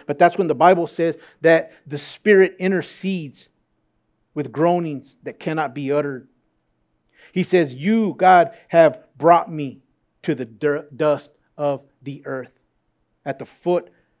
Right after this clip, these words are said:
at that cross, it says, "Dogs have surrounded me.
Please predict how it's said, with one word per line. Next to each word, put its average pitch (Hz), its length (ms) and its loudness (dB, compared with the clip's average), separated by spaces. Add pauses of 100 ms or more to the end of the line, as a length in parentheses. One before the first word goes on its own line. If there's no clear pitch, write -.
(300)
at 165 220 2
that 160 240 -2
cross, 135 580 -4 (400)
it 151 160 0
says, 147 180 0
"Dogs 165 520 6
have 147 140 -4
surrounded 165 640 -2
me. 180 280 -10